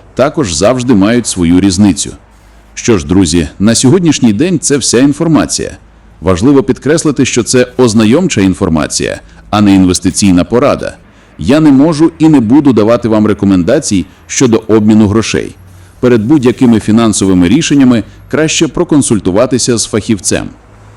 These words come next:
Але якщо ви хочете швидко і легко перевірити, де найвигідніший курс, я можу порадити агрегатор Best Change. Це сервіс, який допомагає порівняти курси в різних обмінниках,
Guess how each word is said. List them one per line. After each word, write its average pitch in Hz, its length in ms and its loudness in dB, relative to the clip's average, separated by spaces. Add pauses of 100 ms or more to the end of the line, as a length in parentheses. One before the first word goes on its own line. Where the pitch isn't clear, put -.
(180)
Але 120 380 0
якщо 101 360 0
ви 160 100 2
хочете 135 520 -2
швидко 113 600 -2
і 98 60 -2
легко 117 360 0
перевірити, 101 640 0 (260)
де 120 200 0
найвигідніший 101 720 2
курс, - 460 -2 (260)
я 160 180 0
можу 165 240 0
порадити 123 600 0
агрегатор 104 680 -2 (300)
Best 98 440 -4
Change. 64 540 -4 (240)
Це 110 160 -2
сервіс, 165 560 0 (100)
який 98 300 2
допомагає 92 680 -2
порівняти 95 520 0
курси 127 460 0 (240)
в 82 100 -4
різних 151 400 2
обмінниках, 95 760 0